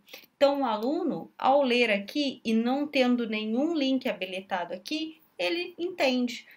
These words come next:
É mais, ou pelo menos fica mais fácil pra ele compreender que ele não precisa enviar nada nesse espaço. Então, é uma configuração simples para o professor realizar,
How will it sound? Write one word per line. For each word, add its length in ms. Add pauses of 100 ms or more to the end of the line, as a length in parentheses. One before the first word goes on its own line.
(120)
É 100
mais, 440
ou 120
pelo 240
menos 300
fica 260
mais 480
fácil 520 (220)
pra 200
ele 220
compreender 680
que 100
ele 100
não 160
precisa 540
enviar 420
nada 480 (340)
nesse 520
espaço. 540 (300)
Então, 180
é 40
uma 200
configuração 680
simples 600
para 240
o 40
professor 500
realizar, 580